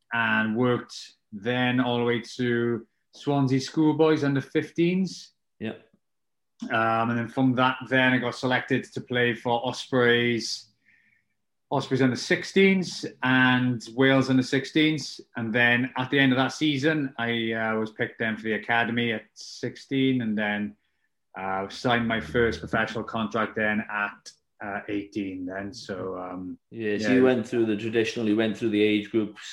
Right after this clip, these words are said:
Speaker 2: um, played a couple of other sports when, when you were younger, but, uh, rugby obviously took over pretty quickly. Did you always play in the centres when you were a young fella, or?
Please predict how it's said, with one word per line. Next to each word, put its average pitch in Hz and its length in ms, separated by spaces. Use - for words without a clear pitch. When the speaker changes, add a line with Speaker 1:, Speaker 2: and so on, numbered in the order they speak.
Speaker 2:
um, 92 600
played 107 180
a 104 40
couple 107 240
of 104 60
other 101 220
sports 98 380
when, 98 300
when 104 120
you 98 80
were 95 60
younger, 101 400
but, - 280
uh, 95 200
rugby 98 260
obviously 87 300
took 95 180
over 95 240
pretty 95 240
quickly. 95 480
Did 127 120
you 139 100
always 139 160
play 139 180
in 131 80
the 123 60
centres 147 480
when 135 100
you 131 80
were 127 60
a 131 40
young 131 220
fella, 165 460
or? 113 280